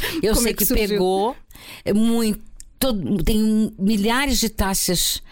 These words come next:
Speaker 2: mesmo que tenha o nome de batismo Tássia Camargo, e eu não tenho nem, eu não quis modificar o meu nome por causa do, da, da promessa do meu pai, tipo Maria Aparecida, Tássia Camargo Pereira, na, é uma, é uma complicação.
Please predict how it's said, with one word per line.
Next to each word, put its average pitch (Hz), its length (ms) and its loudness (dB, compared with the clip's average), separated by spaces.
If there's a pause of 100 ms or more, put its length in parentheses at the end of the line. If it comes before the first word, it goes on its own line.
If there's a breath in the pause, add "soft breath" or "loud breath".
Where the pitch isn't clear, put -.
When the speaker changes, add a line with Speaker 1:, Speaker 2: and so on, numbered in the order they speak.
(220 loud breath)
Speaker 2:
mesmo 196 420 2
que 165 140 -6
tenha 196 200 0
o 190 40 2
nome 220 320 0
de 147 120 -6
batismo 165 400 0
Tássia 208 280 -2
Camargo, 170 520 -2 (460 loud breath)
e 196 100 2
eu 220 120 2
não 202 160 0
tenho 180 300 0
nem, 180 220 2
eu 143 120 0
não 170 280 2
quis 185 240 -2
modificar 156 600 0
o 143 40 0
meu 143 140 0
nome 139 400 0 (400 loud breath)
por 139 140 0
causa 135 180 0
do, 117 300 -2
da, 85 180 -6
da 92 100 -2
promessa 131 400 0
do 123 80 -4
meu 127 140 2
pai, 127 420 0
tipo - 320 -2
Maria 147 280 2
Aparecida, 135 760 -2
Tássia 156 380 -4
Camargo 151 400 -2
Pereira, 147 320 0
na, 131 300 0
é - 20 -4
uma, 143 120 -2
é 113 160 -2
uma 120 200 -2
complicação. 143 640 -2